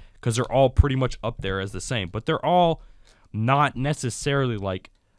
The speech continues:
except for, you know, Flashing Lights is my favorite personally. And I would consider that S tier, but not all of them are necessarily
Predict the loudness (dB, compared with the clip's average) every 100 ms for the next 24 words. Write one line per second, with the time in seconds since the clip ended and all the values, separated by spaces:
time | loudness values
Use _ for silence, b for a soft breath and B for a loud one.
0 | _ _ -12 -8 -6 -6 -6 -6 -2 -2
1 | -2 0 0 2 0 2 0 -2 -8 -6
2 | -6 -8 -12 -14 -12 -10 -10 -12 -12 -6
3 | 2 2 2 -2 -6 -4 -4 -4 -4 -6
4 | -8 -8 -6 -6 -10 _ _ _ _ _
5 | -4 -2 2 2 2 0 2 2 2 0
6 | 0 0 0 -2 -6 -4 -4 -4 -6